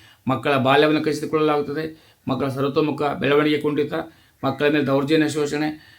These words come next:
ಮಕ್ಕಳ ಎಲ್ಲ ಹಕ್ಕುಗಳ ಉಲ್ಲಂಘನೆಯಾಗುತ್ತದೆ. ಬ್ರಿಟಿಷ-, ಬ್ರಿಟಿಷರ ಅಧಿಕಾರ ವಿಸ್ತರಣೆಗೆ ದತ್ತು ಮಕ್ಕಳ ಹಕ್ಕಿಲ್ಲ ನೀತಿಯು ಹೀಗೆ ಸ-, ಹೇಗೆ ಸಹಾಯಕವಾಯಿತು? ಯಾವುದೇ ಭಾರತೀಯ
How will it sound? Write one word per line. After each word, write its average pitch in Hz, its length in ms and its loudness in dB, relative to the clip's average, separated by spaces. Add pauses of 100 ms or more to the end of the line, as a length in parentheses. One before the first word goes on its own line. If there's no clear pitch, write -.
(160)
ಮಕ್ಕಳ 151 220 0
ಎಲ್ಲ 143 240 4
ಹಕ್ಕುಗಳ 147 420 0 (420)
ಉಲ್ಲಂಘನೆಯಾಗುತ್ತದೆ. 139 1200 2 (800)
ಬ್ರಿಟಿಷ-, 185 560 2 (220)
ಬ್ರಿಟಿಷರ 175 400 0
ಅಧಿಕಾರ 156 440 4 (1040)
ವಿಸ್ತರಣೆಗೆ 156 500 2
ದತ್ತು 147 300 2
ಮಕ್ಕಳ 160 260 2
ಹಕ್ಕಿಲ್ಲ 156 440 2 (1160)
ನೀತಿಯು 156 540 2 (260)
ಹೀಗೆ 175 260 6
ಸ-, - 180 -6
ಹೇಗೆ 165 340 4
ಸಹಾಯಕವಾಯಿತು? 143 880 0 (380)
ಯಾವುದೇ 147 400 4
ಭಾರತೀಯ 147 520 2